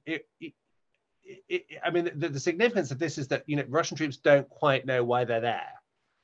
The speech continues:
actually. And in the early days, they ran around asking, "Where are the Nazis?" Um, and, uh, uh, you know, the Ukrainian, Ukrainian soldiers c-,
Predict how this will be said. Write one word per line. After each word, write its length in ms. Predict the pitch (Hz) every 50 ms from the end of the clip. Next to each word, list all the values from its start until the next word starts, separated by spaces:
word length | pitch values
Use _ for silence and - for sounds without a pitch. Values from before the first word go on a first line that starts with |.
| _ _ _ _ _ -
actually. 440 | 120 139 131 127 - 120 104 98 104
And 160 | 113 120 123 -
in 120 | 139 135
the 140 | 135 135 143
early 180 | 151 147 135 123
days, 220 | 123 120 120 120
they 120 | - 131 117
ran 220 | 120 131 127 123
around 280 | 113 110 107 110 113 110
asking, 360 | 104 117 - - - 120 110
"Where 200 | 110 117 117 117
are 80 | 113
the 80 | 107 110
Nazis?" 800 | 110 113 110 107 104 - - - 76 - - - - - - - _ _ _ _ _ _ _ _ _ _ -
Um, 680 | 120 123 123 123 123 123 123 123 127 127 131 127 123 117 - _ -
and, 540 | 139 147 147 143 139 139 139 135 135 127 - - - _ _ _ _ _ _ _ _ _ _ _ _ _ _ -
uh, 80 | 147 - - -
uh, 40 |
you 200 | 185 180 190 190
know, 60 | 185 165
the 80 | 165
Ukrainian, 400 | 165 143 185 190 185 175 165 147
Ukrainian 340 | - 156 143 - 180 175 147
soldiers 360 | - 156 151 139 143 127 - _
c-, 100 | - 165